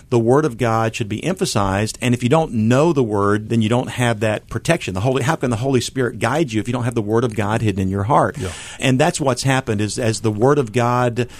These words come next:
Speaker 1: becomes devalued, we drift along with the culture. That's really good, a really good question.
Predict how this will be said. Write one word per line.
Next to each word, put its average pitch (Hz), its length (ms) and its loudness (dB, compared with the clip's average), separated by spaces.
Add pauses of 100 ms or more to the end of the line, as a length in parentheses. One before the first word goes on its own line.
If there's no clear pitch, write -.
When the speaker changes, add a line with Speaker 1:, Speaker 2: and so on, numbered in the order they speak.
(180)
Speaker 1:
becomes 110 400 0
devalued, 107 1200 0
we 107 160 0
drift 120 500 0
along 101 360 -4
with 92 120 -4
the 90 80 -8
culture. - 400 -8
That's - 200 -4
really 123 260 4
good, 98 280 -4
a 113 40 -8
really 117 240 0
good 98 160 -4
question. - 440 -10